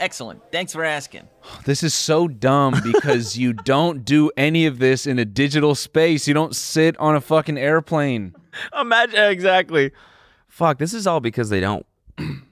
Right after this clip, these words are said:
Speaker 3: want you to go on a real vacation.
Speaker 2: Yeah.
Speaker 3: You know what I'm saying?
Speaker 2: Yeah.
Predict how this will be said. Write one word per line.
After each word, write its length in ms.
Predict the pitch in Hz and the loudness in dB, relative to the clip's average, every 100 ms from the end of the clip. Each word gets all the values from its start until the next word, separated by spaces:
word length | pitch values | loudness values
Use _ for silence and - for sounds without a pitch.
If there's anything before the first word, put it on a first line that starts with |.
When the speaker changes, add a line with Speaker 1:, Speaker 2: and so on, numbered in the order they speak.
| _ _ _ | _ _ _
Speaker 3:
want 280 | 92 92 90 | 0 0 0
you 60 | 82 | -2
to 60 | |
go 180 | 80 85 | 0 -2
on 200 | 85 78 | -2 -4
a 80 | - | -4
real 260 | 78 82 82 | -2 0 0
vacation. 640 | 71 64 - - - 73 80 | -2 -6 -8 -6 -6 -8 -14
Speaker 2:
Yeah. 140 | 98 | -4
Speaker 3:
You 60 | 98 | 0
know 100 | 98 | 0
what 60 | |
I'm 60 | 104 | 0
saying? 360 | - 104 110 123 | -2 -4 -6 -12
Speaker 2:
Yeah. 680 | 98 92 87 87 85 76 | -14 -10 -10 -10 -12 -16